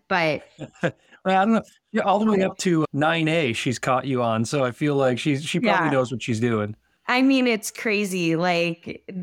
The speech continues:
Speaker 1: she belayed me from when I was seven years old onwards, and it's actually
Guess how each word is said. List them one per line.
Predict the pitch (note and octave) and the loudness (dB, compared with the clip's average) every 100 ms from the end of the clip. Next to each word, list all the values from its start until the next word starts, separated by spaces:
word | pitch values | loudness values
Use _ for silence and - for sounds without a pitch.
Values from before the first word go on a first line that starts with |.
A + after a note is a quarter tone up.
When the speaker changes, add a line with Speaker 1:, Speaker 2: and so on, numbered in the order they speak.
| F#3 | -10
Speaker 1:
she | F#3+ - A#3 A#3 A#3 | -8 -4 -4 -4 -4
belayed | F#3+ G#3 F#3+ F3+ | -2 0 0 0
me | F#3 F3+ | -2 -2
from | E3+ F3+ | -4 -4
when | E3 | -2
I | D#3 | 0
was | D#3 D#3+ | 0 -4
seven | - E3 D#3+ D#3+ D#3+ | -6 -4 -2 -2 -2
years | D3+ D#3+ D#3+ | -2 -4 -4
old | D3+ D3+ D3+ D3 E3 _ _ _ - | -2 -2 -2 -6 -12 _ _ _ -4
onwards, | F3+ F3 E3+ D#3+ D3 D3+ E3 | -2 0 2 2 0 -2 -4
and | D3+ C#3+ - | -6 -6 -6
it's | F3+ F3 | -6 -2
actually | F3+ F#3 G#3+ F#3+ D3+ - | -2 -2 -2 -2 -4 -6